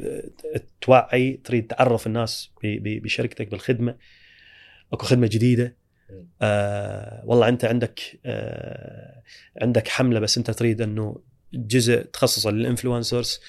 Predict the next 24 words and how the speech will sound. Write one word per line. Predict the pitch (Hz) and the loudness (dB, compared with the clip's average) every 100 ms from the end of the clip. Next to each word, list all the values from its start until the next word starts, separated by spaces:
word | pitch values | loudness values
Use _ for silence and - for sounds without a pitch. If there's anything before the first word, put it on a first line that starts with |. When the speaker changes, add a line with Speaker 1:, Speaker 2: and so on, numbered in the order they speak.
| - - 104 | -20 -18 -14
Speaker 2:
مم. | 95 90 85 | -14 -12 2
Speaker 1:
آه، | 107 104 101 101 101 - | 4 6 4 0 0 2
عندك | 156 147 139 - | 4 4 2 2
مشكله | 120 147 - - 117 107 | 4 6 4 2 2 4
سابقا، | 131 131 123 117 113 | 4 2 0 0 0
والله | 120 117 | 0 0
عندك | 107 117 113 | -2 -2 -2
مكان، | 117 - 127 117 101 - - - _ | -4 2 2 2 -2 -10 -14 -16 _
آه، | 120 107 104 101 101 98 101 - - - - - | 0 2 2 0 0 -2 -4 -6 -8 -10 -12 -8
والجايتك | 113 110 110 107 104 107 127 147 147 - | -4 -2 -2 -6 -8 2 4 6 2 2
تعليقات | 120 120 127 143 135 - | 4 4 4 2 0 0
بأن | 127 120 120 | 0 0 0
الأكل | - - 143 123 | -2 2 4 4
هناك | 127 131 127 | 4 2 2
ما | 131 | 2
طيب، | 131 127 123 123 - - - - _ | 4 4 4 0 -4 -20 -20 -20 _
بس | 123 127 - 135 | 4 6 6 6
الخدمة | 127 123 123 120 143 127 123 | 4 4 0 2 4 4 2
كذا | 131 131 | 4 4
حلوة، | 123 127 127 | 4 2 2
وإجيت | 127 - - 127 139 147 | 2 -2 0 4 4 4
أنت | 135 | 0
اشتغلت، | 127 - 131 135 123 - - _ _ | 0 4 4 4 0 -14 -20 _ _
أخذت | - 135 135 - | 4 6 6 2